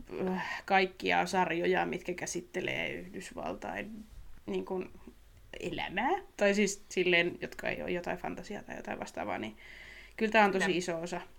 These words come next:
Speaker 1: kuitenkin sitä, sitä
Speaker 2: Kyllä, se on
Speaker 1: kulttuuria,
Speaker 2: tosi,
Speaker 1: niin
Speaker 2: se kahtiajako näkyy ihan hirveästi heidän yhdy-, yhteiskunnassa. On totta
Speaker 1: Mm.
Speaker 2: kai Euroopassakin, siis on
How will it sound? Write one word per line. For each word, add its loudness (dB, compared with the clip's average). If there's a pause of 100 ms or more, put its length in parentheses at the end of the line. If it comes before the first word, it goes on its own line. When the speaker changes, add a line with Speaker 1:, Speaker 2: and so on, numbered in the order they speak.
(120)
Speaker 1:
kuitenkin -4
sitä, -6 (920)
sitä -2
Speaker 2:
Kyllä, 8
se 4
on 10
Speaker 1:
kulttuuria, 6
Speaker 2:
tosi, 6
Speaker 1:
niin 0 (500)
Speaker 2:
se -8
kahtiajako 6
näkyy 0
ihan 2
hirveästi -2
heidän 2
yhdy-, -2
yhteiskunnassa. -2 (760)
On 6
totta 4
Speaker 1:
Mm. 4
Speaker 2:
kai 12
Euroopassakin, 2 (140)
siis -4 (160)
on 6